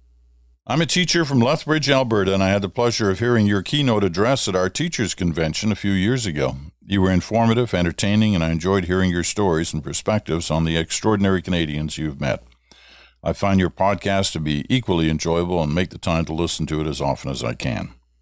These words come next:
That's very nice, Megan. I appreciate all those kind, kind words. "The daily news during this pandemic often leaves me with questions that increase my anxiety and are difficult to find accurate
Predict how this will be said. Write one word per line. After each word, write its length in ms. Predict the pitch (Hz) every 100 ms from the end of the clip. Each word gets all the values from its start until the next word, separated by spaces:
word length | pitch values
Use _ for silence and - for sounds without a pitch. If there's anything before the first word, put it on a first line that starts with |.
| _ -
That's 240 | 78 -
very 280 | 80 85 80
nice, 280 | 71 67 -
Megan. 360 | 62 62 64 -
I 60 |
appreciate 480 | 80 85 78 73 67
all 160 | 67 65
those 160 | 62
kind, 320 | - 65 60 98 - _ _ _ _ _ _ _ _ _ _ _ -
kind 240 | - 71
words. 420 | 64 64 53 - - - - - - - - -
"The 80 | 104
daily 400 | 92 147 196 196
news 380 | 139 110 113 101
during 280 | 107 104
this 180 | 98 98
pandemic 600 | - 95 92 87 82 82
often 340 | 92 110 - 101
leaves 280 | 101 95
me 120 | 95 95
with 200 | 80 -
questions 540 | 127 127 - 85 82
that 100 | 80
increase 480 | 104 117 104 98 -
my 160 | 87
anxiety 760 | 85 82 82 - 107 98 80 80
and 80 | 80
are 120 | 78
difficult 580 | 73 135 - 85 76 76
to 80 | -
find 300 | 98 90 80
accurate 500 | 98 107 71 64